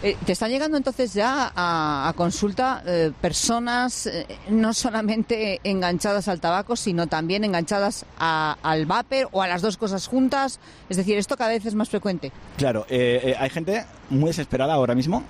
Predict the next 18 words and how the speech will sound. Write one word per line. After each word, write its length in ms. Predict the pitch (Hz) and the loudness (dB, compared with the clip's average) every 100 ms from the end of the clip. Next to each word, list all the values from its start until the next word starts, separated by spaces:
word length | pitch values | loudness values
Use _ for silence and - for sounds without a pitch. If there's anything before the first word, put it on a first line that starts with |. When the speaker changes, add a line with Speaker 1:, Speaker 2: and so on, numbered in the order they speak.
| - | -2
Speaker 2:
y 640 | 135 127 123 123 117 117 | 2 4 4 4 4 4
lo 100 | 123 | 2
que 80 | 127 | 0
sí 100 | 160 | -2
es 80 | 160 | 0
cierto 300 | 175 170 185 | 0 0 0
que 140 | 156 | 0
yo 180 | 131 147 | 2 2
distingo 320 | 151 - 160 | 0 -2 0
dos 160 | 156 151 | 0 0
clases 240 | 160 147 | -2 -2
de 60 | 143 | -2
personas 320 | 131 139 151 | -2 -4 -2
que 80 | 139 | 2
vienen 200 | 131 131 | 2 4
a, 480 | 127 123 120 117 - | 2 2 0 -2 -2
a 60 | |
consulta 480 | 120 123 160 165 156 | 0 0 -2 -2 -4